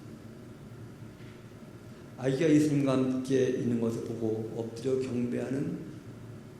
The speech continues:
역할이 있고 성전에서 그를 높이는 역할이 있고 또 성전에서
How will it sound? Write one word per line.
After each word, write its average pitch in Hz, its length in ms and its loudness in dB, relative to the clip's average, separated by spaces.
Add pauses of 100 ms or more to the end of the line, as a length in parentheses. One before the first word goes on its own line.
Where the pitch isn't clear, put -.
(320)
역할이 117 420 -4
있고 - 260 -6 (1500)
성전에서 135 600 4
그를 120 500 0 (220)
높이는 120 520 -2
역할이 139 380 -4
있고 139 460 -8 (1600)
또 233 140 2
성전에서 254 800 2